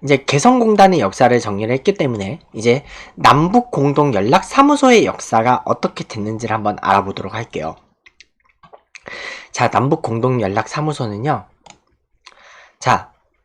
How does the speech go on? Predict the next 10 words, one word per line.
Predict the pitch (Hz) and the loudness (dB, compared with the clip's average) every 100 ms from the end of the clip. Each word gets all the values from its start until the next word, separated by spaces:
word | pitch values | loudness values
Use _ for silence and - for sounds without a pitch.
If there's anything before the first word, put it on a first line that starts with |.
| _ _ _ _ _ _ _ _ _ _ _ _ _ _ _ _ | _ _ _ _ _ _ _ _ _ _ _ _ _ _ _ _
아, | 117 117 | 2 4
그런 | - 165 196 | 6 8 10
걸 | 180 | 8
더 | - 131 | 6 6
많이 | 127 156 | 8 8
만들어줘야지 | 113 107 135 139 123 113 107 | 6 6 6 6 6 4 -2
북한이 | - 117 110 | -6 -2 0
딴 | 175 190 | 2 2
생각을 | 175 139 | 2 2
못한다고? | 107 107 98 90 90 135 131 | 0 -4 -6 -6 0 -2 -2